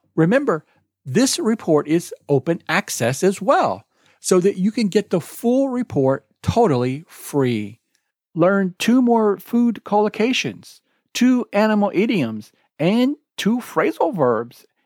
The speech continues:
and the proverb to boost your exam score when you access the full report. I urge you to subscribe to the Exam English Vocabulary Substack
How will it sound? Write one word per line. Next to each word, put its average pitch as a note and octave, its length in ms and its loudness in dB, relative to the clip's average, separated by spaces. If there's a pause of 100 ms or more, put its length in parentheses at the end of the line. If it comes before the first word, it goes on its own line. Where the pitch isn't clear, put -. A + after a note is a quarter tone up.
(140)
and F3+ 260 0
the D#4+ 60 2
proverb A3 680 0 (420)
to D#3 120 2
boost C4+ 380 2
your G#3 140 4
exam F3+ 400 -2
score D3 380 0
when E3+ 200 0
you G#3 120 0
access E3 640 -2
the E3 140 0
full E3 540 -2
report. - 720 -4 (1160)
I G3+ 420 2
urge A4 340 0
you A3 120 2
to A#3 140 -4
subscribe B3+ 840 0
to D3+ 280 2 (300)
the E3+ 260 0
Exam F#3 640 -4 (100)
English F#3 420 -2 (140)
Vocabulary C#3 680 -6
Substack - 880 -2